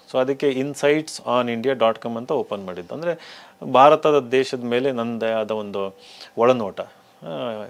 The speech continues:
ಇನ್ಸೈಟ್ಸ್‌ನ ಚೆಲ್ಲೋಣ, ಓದ್ಲಿ ಅಂತಂದು ಆ ಥರ ಒಂದು ಬ್ಲಾಗ್ ಓಪನ್ ಮಾಡಿದೆ. ಅಲ್ಲಿ, ಆ, ಅದು ಇ-, ಅದಕ್ಕೆ ಶಕ್ತಿ ತುಂಬಬೇಕು, ಇನ್ನೂ ನಾನು ಚೆನ್ನಾಗಿ ಕಲಿಬೇಕು ಅಂತಂದು ಈ ಟಾಟಾ ಇನ್‌ಸ್ಟಿಟ್ಯೂಟ್‌ನಲ್ಲಿ Media and Cultural Studies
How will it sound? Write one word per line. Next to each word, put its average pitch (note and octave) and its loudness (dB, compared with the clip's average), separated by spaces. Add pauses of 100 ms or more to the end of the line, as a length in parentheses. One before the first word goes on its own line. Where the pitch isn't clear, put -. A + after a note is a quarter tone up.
ಇನ್ಸೈಟ್ಸ್‌ನ B2 -2
ಚೆಲ್ಲೋಣ, B2 0 (540)
ಓದ್ಲಿ C3 4
ಅಂತಂದು D3 -4
ಆ C3+ 4
ಥರ C#3 2
ಒಂದು C#3+ 2
ಬ್ಲಾಗ್ A#2 6 (320)
ಓಪನ್ A2+ -6
ಮಾಡಿದೆ. G2+ -6 (760)
ಅಲ್ಲಿ, D3 4
ಆ, C#3 2
ಅದು D#3 4
ಇ-, D#3 2
ಅದಕ್ಕೆ D3 4
ಶಕ್ತಿ C#3 -2
ತುಂಬಬೇಕು, A2+ -4
ಇನ್ನೂ B2 -4
ನಾನು A#2+ -8
ಚೆನ್ನಾಗಿ B2 -2
ಕಲಿಬೇಕು B2+ 0
ಅಂತಂದು C3+ -4
ಈ A#2+ -4
ಟಾಟಾ B2 0
ಇನ್‌ಸ್ಟಿಟ್ಯೂಟ್‌ನಲ್ಲಿ A#2+ -6
Media D3 0
and C#3+ -10
Cultural A2+ -4
Studies - -10